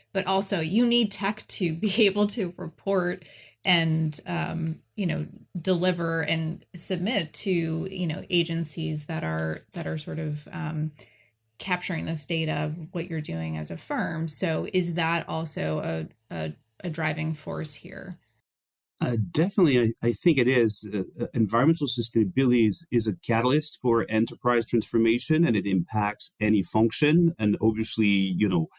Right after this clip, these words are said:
Speaker 2: uh, the, the marketing function as well. I think, especially over here in Europe,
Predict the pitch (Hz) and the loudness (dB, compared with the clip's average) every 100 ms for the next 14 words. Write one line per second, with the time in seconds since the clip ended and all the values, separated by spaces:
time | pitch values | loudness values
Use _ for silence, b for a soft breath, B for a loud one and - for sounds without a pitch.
0 | B B B - 90 82 76 92 95 85 | B B B -8 -2 -2 -2 -4 -2 -2
1 | 95 90 98 104 113 110 110 110 - 113 | 0 2 2 2 2 2 2 2 2 2
2 | 104 - 117 113 123 - 240 214 b b | 2 2 2 2 0 0 0 -2 b b
3 | b b _ - - - - 269 269 240 | b b _ -16 -6 -2 0 0 2 4
4 | 170 123 123 113 - 135 117 113 123 117 | 4 4 2 2 2 4 4 4 4 6
5 | 101 92 | 4 2